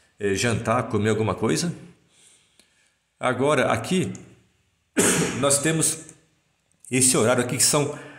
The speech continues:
aulas extras ou reposições. Então, se por alguma razão eu ficar doente, é, sofrer algum percalço, não puder comparecer, a gente faz as reposições nesse horário aqui.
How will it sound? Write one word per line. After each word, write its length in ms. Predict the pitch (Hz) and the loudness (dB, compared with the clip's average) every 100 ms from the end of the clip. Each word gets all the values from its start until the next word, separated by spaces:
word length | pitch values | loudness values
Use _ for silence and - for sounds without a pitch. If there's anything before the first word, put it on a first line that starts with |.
| - | -2
aulas 380 | 127 143 117 131 | 2 4 4 4
extras 480 | 143 147 101 95 - | 2 2 2 0 2
ou 400 | 123 131 127 120 | 2 4 4 2
reposições. 960 | 113 135 131 120 - 135 95 - - - _ _ _ _ _ _ _ _ _ _ _ - | 0 0 0 0 0 0 -2 -2 -4 -8 _ _ _ _ _ _ _ _ _ _ _ -12
Então, 480 | 120 117 135 135 - - - - - _ _ - | -6 0 0 -2 -10 -16 -20 -20 -20 _ _ -2
se 120 | - | -2
por 180 | 110 147 | 2 2
alguma 240 | 139 156 | 4 2
razão 380 | 143 123 131 135 | 2 2 2 4
eu 100 | 135 | 2
ficar 300 | 131 120 127 | 0 0 0
doente, 840 | 120 98 113 143 127 - 80 - - - _ _ _ | 0 0 0 -2 -4 -6 -8 -10 -18 -20 _ _ _
é, 320 | 104 101 92 | -2 0 0
sofrer 380 | 90 - 120 123 | 0 0 0 2
algum 180 | 110 120 | 0 0
percalço, 800 | 110 117 - 113 120 127 - 104 | 0 0 0 0 0 2 0 0
não 180 | 113 | 0
puder 240 | 113 110 107 | 0 0 0
comparecer, 800 | 110 113 90 - 147 - - - - _ _ | -2 0 0 0 -2 -4 -14 -20 -20 _ _
a 80 | 113 | -4
gente 160 | 113 | -2
faz 420 | 120 120 120 117 - | -4 0 2 2 2
as 380 | 113 - - | 2 2 -2
reposições 1120 | - 123 120 117 110 - 107 110 - - - _ | -4 -4 -2 -2 0 0 0 0 -2 -4 -10 _
nesse 400 | 113 110 107 - | -6 -2 0 0
horário 240 | 117 107 104 | 0 0 -2
aqui. 180 | - | -6